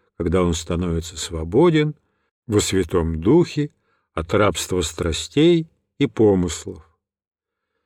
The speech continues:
Так всякий из вас, кто не отрешится от всего, что имеет, не может быть моим учеником. Эта свобода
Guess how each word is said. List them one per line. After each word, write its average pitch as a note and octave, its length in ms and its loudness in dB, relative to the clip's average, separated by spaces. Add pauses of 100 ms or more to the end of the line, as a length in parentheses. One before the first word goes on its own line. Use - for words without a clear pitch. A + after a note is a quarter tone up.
(280)
Так G3+ 320 4
всякий C3+ 720 2
из F2 140 0
вас, F3 500 2
кто - 240 0
не F#2 140 0
отрешится D3 840 0
от D#3+ 80 -2
всего, D#3+ 440 2
что D3 400 0
имеет, C#3+ 480 0 (340)
не F2+ 160 2
может E3+ 480 4
быть E3 500 0
моим F2 460 2
учеником. F2 840 -2 (800)
Эта F#2+ 260 0
свобода B2+ 720 2